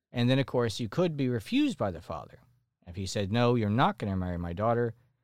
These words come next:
you still had to pay, and you didn't get the wife. But it doesn't say what the dowry of virgins is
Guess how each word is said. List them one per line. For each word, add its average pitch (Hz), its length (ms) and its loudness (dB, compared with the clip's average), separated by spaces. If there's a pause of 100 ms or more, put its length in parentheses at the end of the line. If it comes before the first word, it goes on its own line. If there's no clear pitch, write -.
(240)
you 120 140 0
still 165 240 4
had 117 180 4
to 92 80 -4
pay, 95 420 0 (140)
and 107 220 2
you 101 40 0
didn't 87 640 -6
get - 300 -8 (260)
the 92 220 -4
wife. 92 460 -4 (840)
But 123 120 -2
it 107 60 0
doesn't 123 260 4
say 107 160 -2
what 92 100 -4
the 95 80 -6
dowry 95 240 -2
of 87 60 -8
virgins 87 520 -8
is 85 520 -4